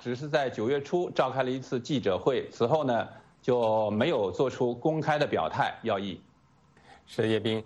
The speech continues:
Speaker 2: 另外一方面呢，我们知道这个香港的主权移交已经二十二年了，但是呢，尤其是近几年来，我们看到香港人与中国内地还有北京政府之间这种互不信任的情况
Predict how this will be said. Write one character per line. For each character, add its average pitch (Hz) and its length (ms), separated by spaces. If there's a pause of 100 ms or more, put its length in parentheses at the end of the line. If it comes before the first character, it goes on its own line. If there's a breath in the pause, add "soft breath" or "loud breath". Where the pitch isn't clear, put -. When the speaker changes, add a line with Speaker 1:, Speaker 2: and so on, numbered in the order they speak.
(140 loud breath)
Speaker 2:
另 185 120
外 190 140
一 175 60
方 165 200
面 156 160
呢， 120 80
我 107 140
们 95 140
知 131 120
道 131 200
这 127 100
个 123 80
香 147 180
港 107 140
的 95 80
主 98 160
权 95 180
移 104 140
交 120 240
已 117 80
经 113 180
二 131 140
十 - 140
二 123 160
年 85 260
了， 104 220 (260 loud breath)
但 165 160
是 151 80
呢， 143 160
尤 127 160
其 123 160
是 120 120
近 185 300
几 101 140
年 92 180
来， 95 160
我 98 140
们 95 80
看 135 180
到 127 140
香 175 260
港 120 160
人 95 280 (180 loud breath)
与 104 100
中 156 200
国 127 160
内 156 240
地 135 280 (140 loud breath)
还 110 120
有 110 40
北 104 160
京 139 160
政 165 220
府 90 180
之 123 180
间 131 220
这 127 60
种 95 160
互 175 200
不 117 140
信 135 240
任 113 140
的 95 80
情 101 200
况 117 220